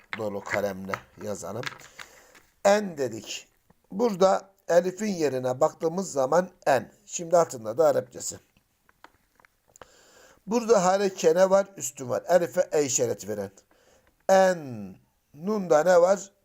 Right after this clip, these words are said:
Cezim var. Bak hiç anlamıyor. Mesela in. Burada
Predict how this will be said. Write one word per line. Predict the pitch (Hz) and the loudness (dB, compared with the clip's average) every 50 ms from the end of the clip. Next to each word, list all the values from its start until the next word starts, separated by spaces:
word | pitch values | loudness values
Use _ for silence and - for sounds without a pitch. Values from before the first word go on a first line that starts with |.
| _ _ 127 135 | _ _ -18 -4
Cezim | 143 147 135 131 117 123 127 110 101 90 | 2 2 2 4 2 -2 -6 -6 -6 -8
var. | - - - - - | -10 -10 -12 -14 -14
Bak | 185 - - | -14 -12 -8
hiç | 226 202 - - | -6 -4 0 0
anlamıyor. | 175 143 135 131 123 110 98 80 58 62 - - - _ - - _ _ - | 0 0 0 -2 -6 -6 -8 -10 -14 -14 -14 -16 -16 _ -20 -20 _ _ -10
Mesela | - - 220 - - _ - | -6 -6 -6 -6 -6 _ -2
in. | 247 240 180 123 - - _ _ _ _ _ _ _ _ _ _ _ _ _ _ _ _ _ _ _ _ _ - | 0 0 0 -2 -6 -14 _ _ _ _ _ _ _ _ _ _ _ _ _ _ _ _ _ _ _ _ _ -4
Burada | 233 247 226 196 - 143 123 - | -2 -2 0 2 2 2 2 0